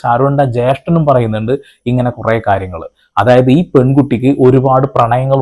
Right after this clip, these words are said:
ഉള്ളതായിട്ടുള്ള കാര്യം പറയുന്നുണ്ട്. അപ്പൊ വെറുതെ അങ്ങ് ഇടുന്നതല്ല,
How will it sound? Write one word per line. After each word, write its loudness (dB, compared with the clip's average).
ഉള്ളതായിട്ടുള്ള 2
കാര്യം 0
പറയുന്നുണ്ട്. 4
അപ്പൊ 0
വെറുതെ 6
അങ്ങ് 4
ഇടുന്നതല്ല, 2